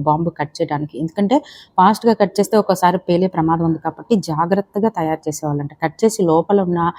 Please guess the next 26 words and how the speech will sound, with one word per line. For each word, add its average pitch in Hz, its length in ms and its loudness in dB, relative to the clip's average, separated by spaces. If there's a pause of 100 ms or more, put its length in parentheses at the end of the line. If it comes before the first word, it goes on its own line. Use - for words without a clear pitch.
(400)
ఆ 165 40 6 (200)
బాంబులో 190 420 4
ఉన్న 165 100 -2 (100)
కంటెంట్ని 185 480 2 (100)
తీసి 185 340 2
ఇలా 160 240 2
ల్యాండ్ 185 300 6
మైన్స్గా, 156 520 -2
చిన్న 220 140 6 (120)
చిన్న 180 220 0 (100)
బాంబులుగా, 165 520 2 (400)
రకరకాలుగా 185 640 2
మళ్ళీ 185 240 4 (140)
వాళ్ళ 175 120 6 (120)
రీసోర్స్ని 190 500 0
పెంచుకొని 220 520 4 (280)
వాటినే 254 340 6 (140)
తిరగొట్టి 202 440 4 (320)
అమెరికన్స్ 190 420 4
మీద 180 80 0 (100)
వేసేవాళ్ళంట. 151 540 -2 (120)
ఇవన్నీ 180 340 6
అలా 165 120 2 (100)
వాళ్ళు 170 220 4
క్రియేట్ 170 320 0
చేసిన 208 240 0